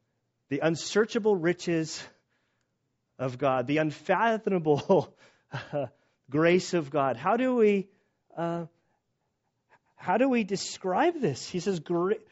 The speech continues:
great is the Lord, highly to be praised, and his greatness is unsearchable." That, that if this was, um, uh, somebody said,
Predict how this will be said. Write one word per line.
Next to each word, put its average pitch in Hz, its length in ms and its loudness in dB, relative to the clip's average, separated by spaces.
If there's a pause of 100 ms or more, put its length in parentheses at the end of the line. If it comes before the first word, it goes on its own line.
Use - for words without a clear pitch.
(140)
great 208 340 4
is 285 200 -2
the 214 120 6
Lord, 147 420 4 (300)
highly 262 340 2
to 233 100 -2
be 202 120 -4
praised, 139 320 0
and 170 100 0
his 170 160 2
greatness 214 520 0
is 185 80 -4
unsearchable." 190 720 -2 (640)
That, 165 160 2
that 196 120 6
if 202 140 6
this 269 260 0
was, 220 340 2 (280)
um, 151 320 0 (200)
uh, - 680 -14
somebody 226 480 4
said, 180 400 2